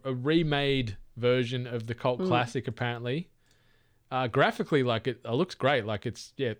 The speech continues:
Speaker 1: three D SpongeBob.
Speaker 2: Yeah.
Speaker 1: Yeah, so, so maybe it's gonna be, gonna be a good little hit for the kiddies and, and the adults that are big fans of, uh,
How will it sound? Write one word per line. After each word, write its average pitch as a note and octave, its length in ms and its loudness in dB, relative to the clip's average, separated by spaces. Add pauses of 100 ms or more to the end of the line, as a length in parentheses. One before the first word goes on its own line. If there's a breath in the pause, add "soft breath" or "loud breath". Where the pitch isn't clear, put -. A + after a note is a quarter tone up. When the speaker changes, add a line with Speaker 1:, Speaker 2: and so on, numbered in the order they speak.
Speaker 1:
three C#3+ 360 -2
D C#3 160 0
SpongeBob. A2+ 680 -4 (220)
Speaker 2:
Yeah. F3 260 -4 (680)
Speaker 1:
Yeah, A#2+ 320 -2
so, A#2 400 -2
so A#2+ 160 -6
maybe B2 320 0
it's A#2 100 -4
gonna B2 220 -4
be, A#2+ 260 -2 (480 loud breath)
gonna C3+ 140 0
be B2+ 100 0
a B2 60 0
good B2+ 160 0
little C3 140 2
hit A2+ 180 -6
for - 100 -8
the B2+ 80 -2
kiddies D#3+ 400 0
and, C#3 220 -4
and C#3 120 -4
the C#3 140 2
adults D3 360 0
that C#3 100 0
are C3 180 4
big C#3 300 -4
fans F3+ 420 0
of, E3+ 160 0
uh, E3+ 280 6